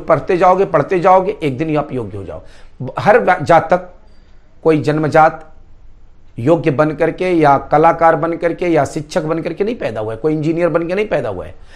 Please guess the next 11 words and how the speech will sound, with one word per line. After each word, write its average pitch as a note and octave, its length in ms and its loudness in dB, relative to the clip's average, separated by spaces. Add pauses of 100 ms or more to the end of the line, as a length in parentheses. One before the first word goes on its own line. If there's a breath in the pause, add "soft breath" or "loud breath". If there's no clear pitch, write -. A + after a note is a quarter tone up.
(180 soft breath)
यहाँ E3 280 4
आने E3 320 2
के E3 160 0
बाद C#3 320 4
ही G3+ 280 0 (600)
मेहनत E3+ 380 2
करने E3+ 300 2
पर, F#3 180 -2
संघर्ष C#3+ 480 -4
करने E3 320 2
पर G3 220 0